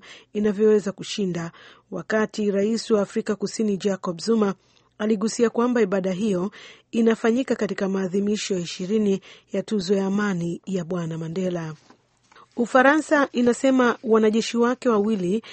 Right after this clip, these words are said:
wameuawa Jamhuri ya Afrika ya Kati walikokuwa wakifanya kazi ili kumaliza miezi kadhaa ya kutokuwa na usalama na ghasia. Ofisi ya Rais Francois Hollande imesema leo wanajeshi hao waliuawa wakati wa mapambano ya usiku kucha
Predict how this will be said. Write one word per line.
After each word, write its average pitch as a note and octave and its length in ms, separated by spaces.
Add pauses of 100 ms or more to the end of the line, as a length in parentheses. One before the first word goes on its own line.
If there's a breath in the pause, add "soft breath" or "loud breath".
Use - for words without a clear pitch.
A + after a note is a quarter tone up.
(240 loud breath)
wameuawa A3 640
Jamhuri G#3 680
ya F#3 140
Afrika G3+ 380
ya F3+ 80
Kati G#3+ 460 (400 loud breath)
walikokuwa G3+ 580
wakifanya G#3 460
kazi A3+ 540
ili A3 520
kumaliza G#3 540
miezi F#3 320
kadhaa A3 440
ya G3 120
kutokuwa G#3 520
na F3+ 120
usalama F#3+ 500
na E3 100
ghasia. E3+ 540 (920 loud breath)
Ofisi C4 600
ya A#3+ 80
Rais A#3+ 320
Francois A3 560
Hollande F#3+ 540 (340 loud breath)
imesema G#3+ 720 (140)
leo A3+ 360
wanajeshi G#3+ 480
hao A3+ 220
waliuawa G#3+ 640
wakati G#3 400
wa F3+ 60
mapambano G3 560
ya F#3+ 80
usiku F3+ 320
kucha G#3 420